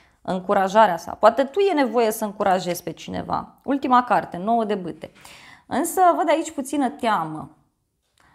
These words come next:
Văd o oboseală. Fiți puțin atenți și pe sănătate, dragi dragi, perioada asta, că nu e una dintre cele mai benefice pentru voi. În sensul că nu aveți energie și că e nevoie să vă odihniți mai mult, să vă ocupați mai mult de propria voastră persoană, în sensul ăsta, nu în alt sens.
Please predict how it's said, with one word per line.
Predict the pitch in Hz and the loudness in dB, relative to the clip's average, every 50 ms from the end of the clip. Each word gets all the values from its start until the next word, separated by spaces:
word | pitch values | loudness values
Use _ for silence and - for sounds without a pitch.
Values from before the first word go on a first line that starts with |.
| _ _ _ _ _ _ 175 | _ _ _ _ _ _ -4
Văd | 175 214 294 254 240 | 0 2 2 2 2
o | 277 | 2
oboseală. | 269 285 262 208 208 254 254 - - 233 214 170 147 139 - - - - - - 151 - - - | 2 2 0 0 -2 -4 -4 -2 0 0 0 0 0 -4 -6 -10 -10 -12 -10 -10 -10 -10 -10 -8
Fiți | - 285 285 | -8 -8 -6
puțin | - 302 - 277 | -6 -6 -4 -2
atenți | 262 240 240 247 240 240 | -2 -2 -2 -2 -4 -6
și | - 233 | -6 -8
pe | - 214 | -6 -6
sănătate, | 208 - 208 180 170 180 - - - - - 156 | -6 -6 -6 -6 -6 -8 -10 -10 -12 -10 -10 -10
dragi | 143 - 143 151 151 151 | -8 -6 -6 -6 -6 -4
dragi, | 151 156 160 - - - | -4 -4 -4 -4 -6 -8
perioada | - 151 147 143 151 151 139 143 147 | -8 -6 -4 -2 -2 -2 0 0 0
asta, | 185 233 - - 247 226 214 - | -2 -2 -2 -2 -2 -2 -2 -4
că | 240 | -4
nu | 226 247 247 240 220 226 226 | -2 -2 -2 -2 -2 -2 -4
e | 226 | -4
una | 208 185 185 196 196 | -6 -6 -6 -6 -6
dintre | 175 170 175 180 - 180 175 175 156 | -6 -8 -10 -8 -8 -6 -6 -6 -6
cele | - - 190 190 185 170 | -6 -6 -6 -4 -4 -4
mai | 156 156 170 170 165 151 143 | -4 -4 -4 -4 -4 -4 -4
benefice | 151 156 151 147 147 - - - - | -4 -6 -6 -8 -8 -10 -12 -12 -12
pentru | - - - - - 151 | -10 -10 -10 -10 -10 -10
voi. | 143 - - - | -10 -8 -8 -6
În | - 226 | -6 -6
sensul | - 302 349 330 320 302 | -6 -6 -4 -4 -4 -4
că | 302 294 | -2 -2
nu | 269 277 | 0 0
aveți | 277 254 254 240 - 214 | 0 0 0 -2 -4 -6
energie | 208 208 185 180 165 135 151 196 233 240 226 | -6 -6 -6 -6 -8 -8 -6 -4 -4 -2 -4
și | 226 226 | -4 -6
că | - 214 | -6 -6
e | 220 | -4
nevoie | 233 226 196 165 175 202 202 | -4 -4 -4 -4 -4 -4 -4
să | 208 208 180 | -4 -6 -6
vă | 175 | -6
odihniți | 175 170 147 151 - - - 247 254 254 - | -6 -6 -6 -8 -10 -4 -2 -2 -2 -2 -2
mai | 247 226 | -2 -2
mult, | 233 226 226 233 226 226 220 | 0 0 0 -2 -2 -4 -6
să | - 175 | -6 -8
vă | 170 156 160 | -8 -6 -8
ocupați | 156 156 - - - 202 220 233 233 240 | -8 -10 -10 -8 -2 0 0 0 0 -2
mai | 233 226 | -4 -2
mult | 226 226 233 226 220 | -2 -2 -2 -2 -4
de | 208 | -4
propria | 214 214 - 214 208 214 214 202 | -6 -6 -6 -8 -8 -4 -4 -4
voastră | 190 185 202 196 - 190 | -4 -4 -4 -6 -6 -8
persoană, | 185 - 185 185 185 196 185 190 | -8 -6 -8 -8 -8 -8 -8 -8
în | 214 254 | -6 -8
sensul | 254 - 247 233 - - 170 | -6 -6 -8 -6 -6 -6 -8
ăsta, | 147 143 - - - | -8 -8 -8 -10 -10
nu | - - - - | -10 -10 -10 -10
în | 139 | -10
alt | - - - | -12 -12 -14
sens. | - - - - - - | -18 -20 -20 -20 -20 -20